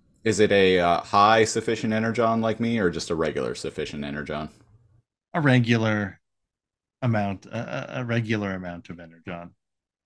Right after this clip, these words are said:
Speaker 2: You
Speaker 1: All
Speaker 2: know
Speaker 1: right, fair.
Speaker 2: how, um, uh, uh, not quite enough to get Bumblebee to come back to life.
Speaker 1: Ah.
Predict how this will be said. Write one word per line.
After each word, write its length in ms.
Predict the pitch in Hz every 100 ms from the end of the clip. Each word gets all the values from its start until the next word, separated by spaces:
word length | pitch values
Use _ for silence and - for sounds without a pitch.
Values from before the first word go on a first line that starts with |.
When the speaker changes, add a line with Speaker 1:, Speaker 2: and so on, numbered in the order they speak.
| -
Speaker 2:
You 60 | 156
Speaker 1:
All 60 | 202
Speaker 2:
know 20 |
Speaker 1:
right, 60 | 160
fair. 100 | 170
Speaker 2:
how, 140 | 151 131
um, 440 | 120 113 104 92 _
uh, 120 | 131 139
uh, 160 | 165 165 -
not 520 | 175 151 170 220 -
quite 320 | - 156 160
enough 460 | 160 139 135 143 - _ _ _
to 80 | 135
get 240 | 139 127
Bumblebee 520 | - 113 120 127 135 123
to 100 | 117
come 200 | 120 104
back 300 | 101 95 - _ _ -
to 60 | 95
life. 380 | 78 - - _ _ _ _ _ _ _ _ _
Speaker 1:
Ah. 340 | 82 78 67